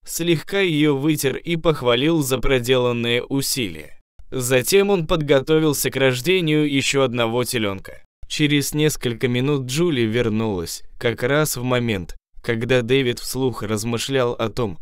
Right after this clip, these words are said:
что они, возможно, ошибались в своих предположениях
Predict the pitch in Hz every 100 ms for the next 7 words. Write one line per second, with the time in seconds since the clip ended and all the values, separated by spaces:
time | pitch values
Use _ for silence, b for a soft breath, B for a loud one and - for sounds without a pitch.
0 | - - - 104 104 127 117 - - -
1 | 113 120 113 117 107 104 95 - - 120
2 | - 123 104 120 117 107 - - 117 117
3 | 113 120 120 - 123 127 123 156 117 92
4 | -